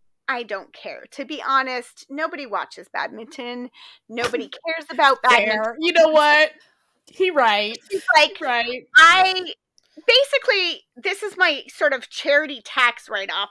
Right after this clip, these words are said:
Speaker 1: that I run this team, and also it makes me look good. So I don't really care whether my players are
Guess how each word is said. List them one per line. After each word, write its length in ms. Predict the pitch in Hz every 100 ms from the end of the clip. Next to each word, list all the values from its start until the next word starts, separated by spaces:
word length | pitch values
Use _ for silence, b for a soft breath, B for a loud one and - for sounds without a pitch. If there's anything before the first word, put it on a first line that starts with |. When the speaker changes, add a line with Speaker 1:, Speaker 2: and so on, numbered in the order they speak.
| -
Speaker 1:
that 100 | 208
I 100 | 208
run 240 | 220 220
this 220 | 214 214
team, 420 | - 240 220 220 208 B B B _
and 280 | 285 294 285
also 280 | - 294 370
it 120 | 311
makes 220 | 269 262
me 120 | 277 254
look 220 | 240 -
good. 320 | 208 196 190 - b b
So 240 | _ 302 -
I 120 | 330
don't 220 | 494 494
really 240 | 480 494 320
care 340 | - 349 320
whether 240 | 339 339
my 160 | 302 285
players 460 | 277 302 277 269 262
are 140 | 226